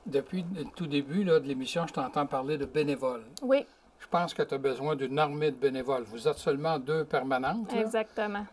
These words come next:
Speaker 1: mais vous avez une armée de bénévoles,
Speaker 2: Ouais,
Speaker 1: hein?
Speaker 2: ça en prend vraiment beaucoup parce que, comme tu dis, on est deux seulement. On n'y arriverait pas, euh, seulement qu'à nous deux, c'est certain. On est plus là, nous, pour, euh,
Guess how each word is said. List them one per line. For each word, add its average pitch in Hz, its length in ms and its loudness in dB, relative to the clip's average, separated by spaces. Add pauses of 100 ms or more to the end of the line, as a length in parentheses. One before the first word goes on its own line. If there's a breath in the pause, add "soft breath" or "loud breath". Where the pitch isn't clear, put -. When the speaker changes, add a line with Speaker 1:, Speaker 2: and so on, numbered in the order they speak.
(120)
Speaker 1:
mais 143 320 0
vous 139 260 -4
avez 147 360 0 (600)
une 165 140 2
armée 175 340 4
de 117 40 -10
bénévoles, 120 480 -6
Speaker 2:
Ouais, 233 140 0
Speaker 1:
hein? 233 160 0
Speaker 2:
ça - 180 -4
en 226 180 2
prend 247 260 0
vraiment 247 360 0
beaucoup 254 320 -2
parce 247 200 -2
que, - 100 -20
comme 240 100 2
tu 240 120 -8
dis, 214 120 0
on 269 160 2
est 226 160 4
deux 240 280 4
seulement. 233 600 0
On 208 60 -2
n'y 208 160 -2
arriverait 208 420 0
pas, 240 360 2
euh, 196 100 0
seulement 208 340 -4
qu'à 226 160 0
nous 208 120 -4
deux, 220 200 4
c'est 233 200 0
certain. 220 500 -2
On 226 60 0
est 196 60 -2
plus 214 320 -2
là, 233 140 2
nous, 226 200 2
pour, 220 260 -2
euh, 180 140 0